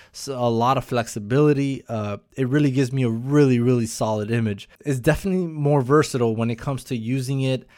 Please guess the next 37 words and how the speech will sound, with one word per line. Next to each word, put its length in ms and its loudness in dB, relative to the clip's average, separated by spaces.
uh, 180 -2
in 140 -2
the 100 2
different 360 -2
me-, 260 -6
ways 300 2
that 100 -4
you 80 -10
can 200 -4
use 260 -2
it. 260 -4
Um, 460 -12
and 380 -6
I, 420 -8
and 180 -4
that's 200 2
been 160 -4
my 180 -2
experience. 480 -4
I've 160 -6
used 200 -4
the 120 -4
A 40 -4
seven 280 -4
S 160 -6
two, 260 0
I've 140 -2
used 180 -6
the 40 -16
G 160 -10
H 100 -16
five 240 -2
and 80 -6
all 140 -2
that 180 -2
stuff, 300 -4
but, 200 -2